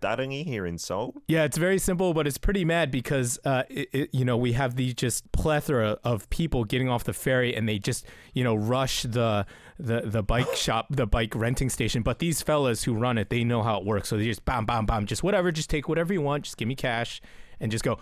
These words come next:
Speaker 2: Uh, which is,
Speaker 1: Okay.
Speaker 2: you know, I don't know if this has been emphasized before, uh, but if you come to Jeju in general, cash. Bring that
Speaker 1: Yeah.
Speaker 2: cash. Cash.
Speaker 1: Okay.
Speaker 2: Yeah.
Speaker 1: Really?
Speaker 2: Yeah.
Speaker 1: Wow. Because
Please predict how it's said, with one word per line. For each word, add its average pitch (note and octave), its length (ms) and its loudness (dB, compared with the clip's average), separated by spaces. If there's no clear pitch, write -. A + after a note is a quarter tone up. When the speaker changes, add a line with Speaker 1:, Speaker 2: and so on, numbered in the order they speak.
Speaker 2:
Uh, C#3+ 300 0
which D#3+ 220 0
is, D3+ 120 2
Speaker 1:
Okay. G#2 380 -2
Speaker 2:
you - 60 -2
know, B2+ 280 0
I C3+ 120 0
don't C3 140 2
know C3 120 2
if A#2+ 60 0
this B2 180 0
has A#2+ 140 0
been A#2 220 0
emphasized A#2 500 -2
before, A2+ 640 0
uh, G#2+ 300 0
but B2 240 -4
if A#2 100 0
you B2+ 80 -2
come D3+ 240 0
to C3 80 0
Jeju B2 440 0
in D3 160 0
general, B2+ 640 0
cash. A2+ 640 -2
Bring C3 240 0
that A#2 260 -2
Speaker 1:
Yeah. A2 180 2
Speaker 2:
cash. - 260 -4
Cash. G#2 480 -6
Speaker 1:
Okay. E2+ 460 -6
Speaker 2:
Yeah. F#2+ 160 -4
Speaker 1:
Really? G2+ 600 -2
Speaker 2:
Yeah. G2+ 160 -2
Speaker 1:
Wow. A2+ 580 -2
Because G#2 380 -6